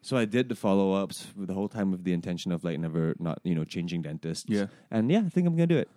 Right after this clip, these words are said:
Speaker 1: I think I'm gonna take that step.
Speaker 2: Yeah.
Speaker 1: <laughs> 'Cause I
Speaker 2: Lovely
Speaker 1: don't,
Speaker 2: step.
Speaker 1: I don't want a homophobic dentist.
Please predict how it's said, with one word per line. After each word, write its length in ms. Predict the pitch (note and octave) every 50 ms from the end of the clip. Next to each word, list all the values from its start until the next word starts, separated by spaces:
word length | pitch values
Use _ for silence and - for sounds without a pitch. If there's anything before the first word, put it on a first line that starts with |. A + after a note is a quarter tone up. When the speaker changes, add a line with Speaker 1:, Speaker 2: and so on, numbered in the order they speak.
| - -
Speaker 1:
I 40 | -
think 160 | A#2+ C3+ B2+
I'm 120 | C3 C3 C3
gonna 300 | C3+ C3+ B2+ B2 B2 A#2+
take 220 | - - C#3 -
that 120 | - F2 -
step. 240 | - C3+ A2+ - _ _ -
Speaker 2:
Yeah. 200 | B3 G4+ A4 - - - _ -
Speaker 1:
<laughs> 0 |
'Cause 1300 | - - E3 - G3 G3 - - - - F4 D#4+ - - - - F#4 - - - F#4+ - - - - F#4 -
I 40 | -
Speaker 2:
Lovely 400 | - - - - G4 - - -
Speaker 1:
don't, 20 |
Speaker 2:
step. 300 | G4 G4+ - - D4+ -
Speaker 1:
I 100 | - E4
don't 320 | - G#3 - A#4+ A#4+ F#4+ E4+
want 220 | G4+ A4 A4+ G#4
a 120 | G#4 G#4+ -
homophobic 880 | - G#4 G#4 G4+ A4 A4+ - B3 C4 G#4 G4+ G#4 F4+ C4+ F4+ C4+ C4+ -
dentist. 840 | - C4 C4+ F4 - - G#3+ A#3 - - - - - - - -